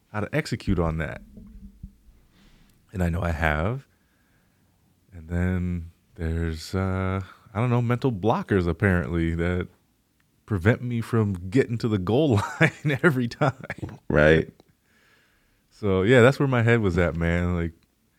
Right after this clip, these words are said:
Speaker 1: "Man, I cannot lose this woman. I need to get it together." That's where I was at.
Speaker 2: Yeah, and I, th-, <laughs> I think for me, it was,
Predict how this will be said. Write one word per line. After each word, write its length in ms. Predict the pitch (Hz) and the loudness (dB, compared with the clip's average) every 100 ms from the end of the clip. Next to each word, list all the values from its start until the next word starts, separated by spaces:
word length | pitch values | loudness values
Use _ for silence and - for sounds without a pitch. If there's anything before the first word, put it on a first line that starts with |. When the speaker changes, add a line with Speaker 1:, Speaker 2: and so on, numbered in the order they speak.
| _ _ _ _ _ _ - | _ _ _ _ _ _ -8
Speaker 1:
"Man, 160 | 90 | -6
I 60 | 85 | -4
cannot 520 | - - 85 101 101 | -6 -8 -2 -2 -2
lose 260 | 98 101 95 | -2 -4 -2
this 180 | 92 - | -6 -2
woman. 260 | 101 90 | -2 0
I 60 | 85 | -2
need 240 | 104 98 - | -4 -6 -6
to 320 | 85 76 76 | -6 -6 -8
get 240 | 78 85 | -6 -4
it 160 | 85 - | -4 -6
together." 600 | - 76 82 73 76 82 80 _ _ _ _ _ _ _ _ _ _ _ _ _ _ _ _ _ _ | -10 -4 -4 -4 -6 -10 -12 _ _ _ _ _ _ _ _ _ _ _ _ _ _ _ _ _ _
That's 160 | 78 - | -20 -20
where 160 | 76 | -14
I 60 | 71 | -12
was 120 | 71 | -12
at. 220 | - - - _ - - - - _ _ _ _ _ _ _ | -14 -18 -20 _ -20 -20 -20 -20 _ _ _ _ _ _ _
Speaker 2:
Yeah, 560 | 85 85 95 90 85 85 - | 2 8 10 12 10 6 4
and 140 | 87 | 6
I, 80 | 90 | 6
th-, 580 | - - - - - 90 - _ - | 4 2 4 4 2 -2 -6 _ -20
<laughs> 800 | - - - _ _ _ _ - | -18 -18 -20 _ _ _ _ -2
I 60 | |
think 260 | 90 101 98 | 6 6 6
for 160 | - 95 | 6 6
me, 480 | 85 82 80 80 - - - _ _ _ _ _ _ _ _ _ _ _ _ _ _ - | 8 8 8 6 4 -4 -20 _ _ _ _ _ _ _ _ _ _ _ _ _ _ 0
it 180 | 80 - | 2 4
was, 360 | 78 78 71 | 6 6 4